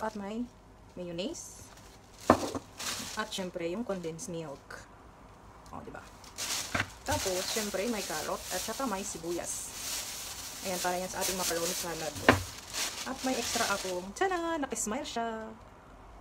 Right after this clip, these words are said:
Ah, diba? Niyog. Kasi magagawa ako ng ginataan. Kung ano nung ginataan. Basta gawa ako ng ginataan. Kasi sinamantala ko na. Bumili ako na guys, dalawa.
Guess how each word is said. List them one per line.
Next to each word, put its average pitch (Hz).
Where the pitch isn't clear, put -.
Ah, 170
diba? 165
Niyog. 190
Kasi 202
magagawa 175
ako 180
ng 165
ginataan. 151
Kung 185
ano 185
nung 175
ginataan. 165
Basta 180
gawa 175
ako 180
ng 170
ginataan. 165
Kasi 208
sinamantala 196
ko 185
na. 165
Bumili 196
ako 180
na 165
guys, 151
dalawa. 151